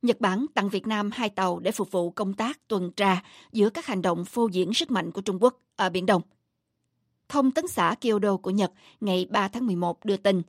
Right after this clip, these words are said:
chính phủ Tokyo cung cấp cho lực lượng tuần duyên Việt Nam hai chiếc tàu đã qua sử dụng, giúp Hà Nội tăng cường khả năng thực thi luật trên biển. Tin này được phổ biến một ngày sau thông tin về việc Trung Quốc cho phản lực cơ chiến đấu có trang bị phi đạn,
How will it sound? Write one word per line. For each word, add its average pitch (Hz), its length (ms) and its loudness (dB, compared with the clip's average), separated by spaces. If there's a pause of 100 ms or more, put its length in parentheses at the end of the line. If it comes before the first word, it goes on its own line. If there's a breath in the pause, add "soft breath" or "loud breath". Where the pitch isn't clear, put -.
(340 soft breath)
chính 359 140 -4
phủ 190 220 -2
Tokyo 196 540 2 (240 soft breath)
cung 247 160 2
cấp 339 220 -4
cho 254 80 -2
lực 196 200 -2
lượng 175 220 0
tuần 180 300 -4
duyên 202 220 -2
Việt 185 220 -4
Nam 190 280 0 (160)
hai 269 160 -4
chiếc 330 220 -6
tàu 180 260 2
đã 180 200 -2
qua 220 200 -4
sử 190 140 -2
dụng, 180 240 2 (340 soft breath)
giúp 349 180 0
Hà 220 120 -2
Nội 180 320 0
tăng 247 160 -4
cường 185 240 0
khả 202 160 -6
năng 208 280 0 (120)
thực 202 240 -4
thi 214 140 0
luật 190 180 4 (220)
trên 196 140 2
biển. 185 240 0 (1040)
Tin 277 160 2
này 190 180 0
được 185 160 -4
phổ - 120 -4
biến 233 280 -2
một 208 180 -4
ngày 175 220 0 (220 loud breath)
sau 233 180 2
thông 214 220 -4
tin 202 280 -2
về 180 180 -2
việc 180 280 -4
Trung 196 180 -2
Quốc 294 140 2 (280 soft breath)
cho 202 220 2
phản 185 320 -6
lực 214 200 -6
cơ 196 220 -2
chiến 220 200 -6
đấu 208 300 0
có 285 120 -4
trang 202 200 -2
bị 180 180 -2
phi 202 180 -4
đạn, 180 240 0